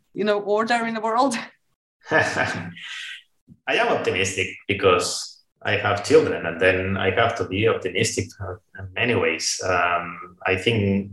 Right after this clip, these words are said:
Speaker 2: we are still in time of facing not only the social cha-, uh, challenges, but also, uh, ecological challenges. Um, because as I said, although we are facing, uh, big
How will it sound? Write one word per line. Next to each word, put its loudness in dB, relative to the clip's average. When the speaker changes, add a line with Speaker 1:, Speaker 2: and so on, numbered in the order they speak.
Speaker 2:
we -2
are 2
still 0
in -4
time 0
of 0
facing 0
not 0
only 0
the -4
social 2
cha-, -2
uh, 0
challenges, 2
but 0
also, 0
uh, 2
ecological 0
challenges. 0
Um, 0
because 2
as -4
I 2
said, 0
although 0
we 0
are 0
facing, 0
uh, -2
big 0